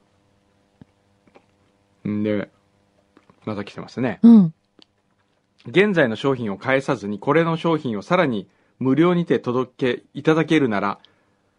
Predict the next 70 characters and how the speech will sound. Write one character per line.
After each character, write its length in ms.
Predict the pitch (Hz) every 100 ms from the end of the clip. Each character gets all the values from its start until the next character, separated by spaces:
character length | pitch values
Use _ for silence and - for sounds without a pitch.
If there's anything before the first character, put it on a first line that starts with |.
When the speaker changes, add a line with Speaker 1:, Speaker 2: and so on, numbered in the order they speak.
| _ _ _ _ _ _ _ -
Speaker 2:
今 200 | 160 151
回 160 | 120
は 120 | 101
返 320 | 95 143 135 -
金 180 | 135
は 80 | 135
要 220 | 131 117
求 160 | 113 120
し 120 | 120
ま 80 | 113
せ 140 | 101
ん。 80 | 101
よ 80 | 104
ろ 80 | 113
し 60 |
く 40 | -
お 40 |
願 80 | 98
い 20 |
し 80 | -
ま 60 | -
す。」 60 | -
あ、 20 |
Speaker 1:
う 80 | 240
ん。 40 | 196
Speaker 2:
こ 40 |
れ 60 | 226
は 40 |
カ 120 | -
ル 60 | 262
ベ 80 | 139
が 60 |
出 100 | 104 104
し 40 |
て 60 | -
る。 40 |
Speaker 1:
カ 80 | 269
ル 60 |
ベ 60 | 185
さ 100 | 147
ん 20 |
が 80 | 147
ね。 80 | 233
Speaker 2:
う 80 | 131
ん。 40 |
Speaker 1:
う 40 | 208
ん。 20 |
Speaker 2:
「現 140 | 175 160
在 120 | 131
の 60 | 123
商 180 | 123
品 140 | 117 117
を 40 |
返 220 | 104 135
さ 120 | 139 139
ず 100 | 120
に、 80 |
こ 140 | 110 135
ち 60 |
ら 60 | 180
の 60 | 170
商 140 | 180
品 100 | 147
を 60 | 104
さ 120 | 185
ら 100 | 180
に 100 | 123
無 100 | 117
料 180 | 123 120
で 200 | 113